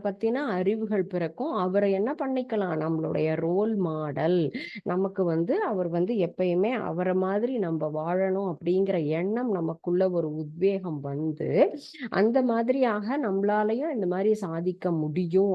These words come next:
அப்படிங்கிறத நம்ம என்ன பண்ணலாம், ப்ரூவ் பண்ணலாம். சரிங்களா? அடுத்தது இவருக்கு வந்துட்டு ஏவுகணை மனிதர் அப்படிங்கிற ஒரு சிறப்பு பெயர்,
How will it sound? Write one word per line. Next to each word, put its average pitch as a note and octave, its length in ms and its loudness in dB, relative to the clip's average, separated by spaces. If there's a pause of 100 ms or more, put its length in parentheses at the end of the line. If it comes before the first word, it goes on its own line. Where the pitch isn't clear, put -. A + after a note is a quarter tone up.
அப்படிங்கிறத F3 760 0
நம்ம F3+ 220 0
என்ன F3 200 0
பண்ணலாம், E3 420 -2 (100)
ப்ரூவ் D#3+ 280 0 (100)
பண்ணலாம். C3+ 480 0 (180)
சரிங்களா? A#3+ 380 6 (420)
அடுத்தது B3+ 460 4 (420)
இவருக்கு A#3 340 4
வந்துட்டு G#3 300 4 (220)
ஏவுகணை A3 400 4 (120)
மனிதர் G3+ 400 2 (120)
அப்படிங்கிற G3+ 420 2 (120)
ஒரு F3 120 -2 (100)
சிறப்பு G#3+ 340 -2 (100)
பெயர், G#3 280 0